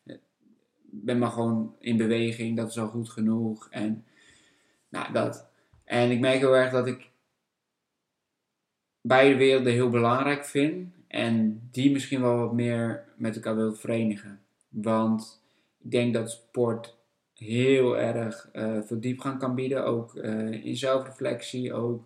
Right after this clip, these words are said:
in het geven van zelfvertrouwen, in het ontwikkelen van jezelf. Eh, dus dat daar heel erg belangrijk i-, in is.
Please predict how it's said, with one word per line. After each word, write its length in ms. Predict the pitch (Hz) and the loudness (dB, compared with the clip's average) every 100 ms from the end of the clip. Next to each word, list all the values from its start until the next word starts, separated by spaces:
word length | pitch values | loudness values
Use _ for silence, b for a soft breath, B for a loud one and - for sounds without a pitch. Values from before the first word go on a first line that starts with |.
| b b _ | b b _
in 260 | 117 113 - | -4 -4 -4
het 160 | 110 | -10
geven 380 | - - 120 123 | -10 -4 -2 -2
van 100 | 127 | -6
zelfvertrouwen, 1000 | 123 127 127 123 - 123 117 117 117 117 | -4 -2 -2 -4 -8 -4 -2 -2 -2 -2
in 80 | 117 | -4
het 100 | 117 | -4
ontwikkelen 500 | 120 127 123 120 117 | -4 -4 -4 -6 -4
van 180 | 120 | -4
jezelf. 600 | 120 113 117 113 113 113 b b b b b _ | -4 -6 -6 -4 -6 -8 b b b b b _
Eh, 300 | - 110 110 | -6 -2 -2
dus 100 | 110 | -2
dat 200 | 120 110 | -2 0
daar 280 | 123 120 113 | 0 2 2
heel 400 | 117 131 131 117 | 4 6 6 4
erg 280 | 120 117 - | 0 -2 -2
belangrijk 560 | 117 120 120 107 107 | -2 0 0 -2 -4
i-, 160 | 107 - _ | -6 -8 _
in 280 | - - 101 | -14 -8 -4
is. 300 | 104 123 | -4 -6